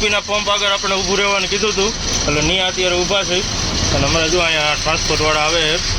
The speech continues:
બિલ્ટી લેવા, બિલ્ટી દેવા. અને અહીંયા જોવો આપણે બોર્ડ મારેલું છે, કર્નૂલ છે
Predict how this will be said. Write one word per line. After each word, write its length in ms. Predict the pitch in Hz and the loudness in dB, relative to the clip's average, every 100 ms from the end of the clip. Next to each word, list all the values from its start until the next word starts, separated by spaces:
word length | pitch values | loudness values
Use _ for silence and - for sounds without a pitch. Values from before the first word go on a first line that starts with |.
| - - | 0 0
બિલ્ટી 300 | 147 151 156 143 | 0 0 0 2
લેવા, 240 | 143 160 - - - - - - - | 2 0 -2 -2 0 0 2 2 4
બિલ્ટી 280 | 147 151 143 | 2 2 2
દેવા. 320 | 160 160 160 - - - - - - - | 2 2 2 0 -6 -6 -6 -4 -4 -2
અને 120 | 139 135 | 0 2
અહીંયા 260 | 147 143 147 | 2 2 0
જોવો 160 | 160 147 | 2 2
આપણે 280 | 143 143 147 - - - - - - - - - - 147 | 0 0 0 -2 -2 0 0 0 2 2 2 2 2 4
બોર્ડ 240 | 156 156 | 2 2
મારેલું 400 | 151 160 165 160 | 2 2 2 0
છે, 80 | 151 | -2
કર્નૂલ 460 | 156 156 160 165 156 | 0 0 2 2 2
છે 200 | 143 160 | 2 2